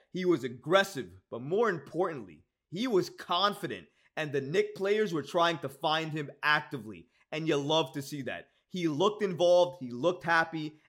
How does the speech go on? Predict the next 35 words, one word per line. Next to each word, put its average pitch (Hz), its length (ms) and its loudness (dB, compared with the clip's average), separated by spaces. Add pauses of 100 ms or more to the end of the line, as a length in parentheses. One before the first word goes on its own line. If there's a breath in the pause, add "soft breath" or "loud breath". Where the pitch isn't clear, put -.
and 143 120 -4
he 156 140 -4
looked 143 320 -2
like 160 160 -2
he 175 80 -6
was 147 220 -4
getting 165 320 -2
whatever 160 340 0
he 156 180 -6
wanted 160 360 -4
to 135 100 -6
get 151 380 -2 (260 soft breath)
on 165 240 2
the 156 80 0
floor 185 560 0
with 147 220 -6
that 139 260 0
bench 135 260 -4
unit. 98 280 -12 (280)
And 127 140 -6
I 156 160 0
think 160 440 -2
over 135 200 -6
the 123 120 -8
next 147 320 -4
few 160 180 -8
games, 127 560 -4 (240 soft breath)
as 127 220 -4
we 160 120 -4
continue 156 460 -6
to 135 100 -10
see 151 160 -10
this 139 240 -8
lineup 143 400 -2
played 135 460 -6